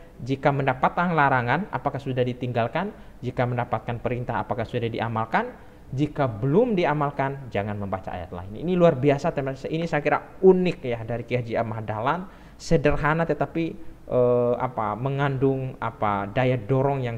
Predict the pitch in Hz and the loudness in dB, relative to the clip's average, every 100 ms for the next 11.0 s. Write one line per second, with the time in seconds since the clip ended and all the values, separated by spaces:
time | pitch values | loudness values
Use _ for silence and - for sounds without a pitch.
0 | 117 113 110 110 104 104 98 101 90 - | -6 -6 -4 -4 -4 -2 -4 -4 -8 -12
1 | - - 127 170 175 175 - 127 135 135 | -12 -6 -2 0 0 -4 -6 -2 0 0
2 | 139 135 147 143 - 135 135 131 156 139 | -2 0 -2 -2 -2 -2 0 -2 -4 -4
3 | 135 131 131 135 120 127 139 131 156 156 | -4 -2 0 0 0 -2 -2 0 0 -4
4 | - 123 131 139 127 - 127 135 127 110 | -6 0 0 0 -2 -2 0 2 2 0
5 | 113 107 127 127 - - - 110 101 101 | -2 -2 -2 -6 -16 -14 -10 -6 -6 -6
6 | 101 - 104 110 120 131 131 127 147 113 | -8 -12 -8 -4 -2 -2 -4 2 2 2
7 | - - - - 160 135 - 147 165 170 | -4 -18 -20 -2 2 2 2 2 2 4
8 | 165 165 165 139 143 170 - 147 139 135 | 4 4 2 2 2 2 2 2 4 2
9 | 135 135 - 120 120 - 127 127 135 170 | 0 -4 -2 0 0 0 0 0 -4 -4
10 | 208 214 214 175 - 180 160 139 139 139 | -4 0 0 2 0 -2 0 2 2 0